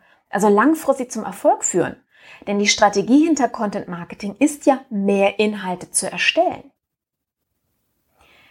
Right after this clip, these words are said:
Viele Markenstrategien sind auf der wahrgenommenen Gelegenheit aufgebaut. Marketer jagen dem sozialen Strom hinterher.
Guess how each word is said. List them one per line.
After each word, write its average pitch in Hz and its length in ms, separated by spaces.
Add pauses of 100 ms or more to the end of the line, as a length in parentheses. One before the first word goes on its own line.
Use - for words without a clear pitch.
(100)
Viele 311 240
Markenstrategien 254 920
sind 214 300
auf - 140
der 214 200
wahrgenommenen 233 680
Gelegenheit 214 600
aufgebaut. - 640 (640)
Marketer 269 460
jagen 220 400
dem 214 120
sozialen 202 540
Strom 294 520
hinterher. - 500